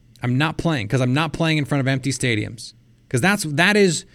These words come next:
that is best case scenario right now, given the, the medical science at our disposal is empty stadiums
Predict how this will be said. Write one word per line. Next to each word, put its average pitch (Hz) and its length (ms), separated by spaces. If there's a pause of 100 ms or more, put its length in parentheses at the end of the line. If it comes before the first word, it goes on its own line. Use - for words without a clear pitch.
(220)
that 214 180
is 165 160
best 170 380
case 143 260
scenario 117 440
right 107 240
now, 104 280 (440)
given 170 480 (340)
the, 135 120
the 123 180
medical 160 420
science 147 440
at 135 80
our 135 120
disposal 123 560
is 110 200
empty 139 280
stadiums 120 640